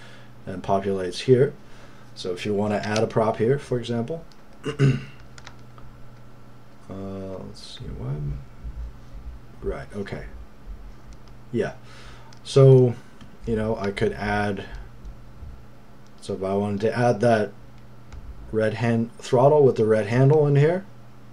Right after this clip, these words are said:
I'll just find it in here. It was called R F throttle. There we go. Drop it in. Another thing to note is that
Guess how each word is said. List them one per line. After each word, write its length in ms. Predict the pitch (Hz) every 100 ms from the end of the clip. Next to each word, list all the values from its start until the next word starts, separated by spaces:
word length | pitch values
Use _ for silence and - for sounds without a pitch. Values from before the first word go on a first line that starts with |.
| - - - - - - - - - - -
I'll 80 | 98
just 200 | 98 -
find 280 | 113 107 104
it 80 |
in 120 | 101 101
here. 460 | 107 110 104 80
It 60 | 92
was 240 | 95 87
called 720 | - 101 95 92 90 90 78 - - - - - - - - - - - -
R 160 | 98 95
F 80 | 92
throttle. 420 | - 107 139 - -
There 100 | 104
we 140 | 95 95
go. 200 | 123 139 - - - - - - - - - - - - - - - - - - - - - - - - - - - - - - - - - -
Drop 360 | 98 87 85
it 120 | 87 - - - - - - -
in. 580 | 98 95 92 92 90 90 - - - - - - - - - - - - - - - 113
Another 280 | 131 151
thing 260 | 160 165 156
to 120 | 156
note 380 | 143 139 139 -
is 320 | 117 110 104
that 380 | 107 110 107